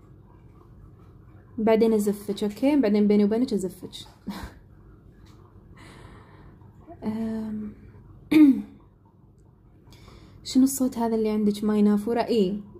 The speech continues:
<laughs> آه، هذه نافورة هاجزي صراحة، الووتر fountain مال القطاوة،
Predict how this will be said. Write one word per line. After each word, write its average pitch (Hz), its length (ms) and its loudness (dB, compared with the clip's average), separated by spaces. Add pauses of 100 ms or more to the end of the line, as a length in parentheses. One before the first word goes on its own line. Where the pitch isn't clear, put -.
<laughs> 269 80 2 (920)
آه، 214 240 -6
هذه 240 220 -4
نافورة 254 440 -2
هاجزي 202 440 0 (100)
صراحة، 190 480 -8 (200)
الووتر 214 880 2
fountain 285 480 0
مال 233 220 0
القطاوة، 214 480 -2